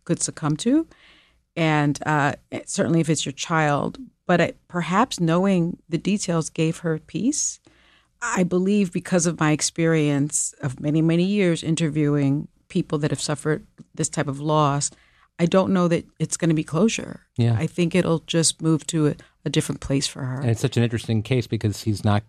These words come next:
Speaker 2: found guilty of murder.
Speaker 1: Of murdering her.
Speaker 2: Right.
Speaker 1: Exactly. He's <laughs> being found guilty of extorting her mother
Speaker 2: Yeah.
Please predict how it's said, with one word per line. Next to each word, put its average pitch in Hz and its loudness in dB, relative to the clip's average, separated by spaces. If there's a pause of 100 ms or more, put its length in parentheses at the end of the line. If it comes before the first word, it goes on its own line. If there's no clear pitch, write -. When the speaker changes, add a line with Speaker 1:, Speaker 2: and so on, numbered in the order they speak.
(400)
Speaker 2:
found 98 2
guilty 101 0
of 87 -2
murder. 101 2
Speaker 1:
Of 170 0
murdering 170 2
her. 180 0
Speaker 2:
Right. 95 2
Speaker 1:
Exactly. 165 -2
He's 160 -2 (220)
<laughs> - -10
being 175 6
found 156 -2
guilty 156 0
of 143 2
extorting 170 0
her 151 0
mother 160 2
Speaker 2:
Yeah. 98 0